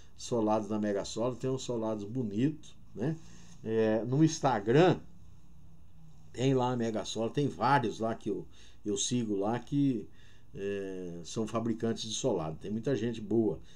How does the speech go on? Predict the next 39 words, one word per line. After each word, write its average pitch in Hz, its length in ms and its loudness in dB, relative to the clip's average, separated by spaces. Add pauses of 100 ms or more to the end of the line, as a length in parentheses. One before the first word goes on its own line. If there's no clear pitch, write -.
(140)
Se - 140 -10
procurar 110 520 0
no 127 160 4
Instagram, 120 600 0 (460)
é, 104 300 -2
encontra. 113 460 -2 (100)
Quem 226 200 8
não 226 200 6
nos 170 240 2
segue 135 280 6
no 110 120 2
Instagram 107 440 0
ainda, 139 440 4 (400)
é 117 1080 4
calçados 170 720 2
ponto 180 460 4
bisoli, 139 600 6 (400)
tá? 127 260 -2 (300)
Arroba 165 540 10
Calçados 160 540 2
Bisoli. 123 720 4
Entra 165 300 2
lá 165 200 4
e 196 60 2
nos 202 200 2
siga 165 300 6
aí 151 160 10
que 165 100 -6
tem 185 360 0 (340)
umas 143 240 -2
coisas 147 300 2
que 151 100 -2
a 139 60 4
gente 135 200 0
coloca 139 400 4
lá 147 120 2
também. 135 380 0
E 196 240 10
aqui, 175 420 6